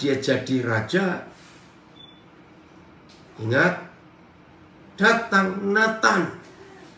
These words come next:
Walaupun dia nabi, ya, "Ben, Papi senang sekali kamu gabung." Salam buat Jerry ya. Ketika Nathan datang menegur Daud tentang raksasa di dalam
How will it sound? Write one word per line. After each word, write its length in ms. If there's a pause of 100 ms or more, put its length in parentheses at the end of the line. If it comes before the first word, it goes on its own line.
Walaupun 800
dia 320
nabi, 640 (640)
ya, 320 (640)
"Ben, 320
Papi 320
senang 240
sekali 400
kamu 320
gabung." 480 (160)
Salam 400
buat 160
Jerry 480
ya. 80 (560)
Ketika 800
Nathan 480
datang 560
menegur 960
Daud 320 (880)
tentang 640
raksasa 800
di 80
dalam 400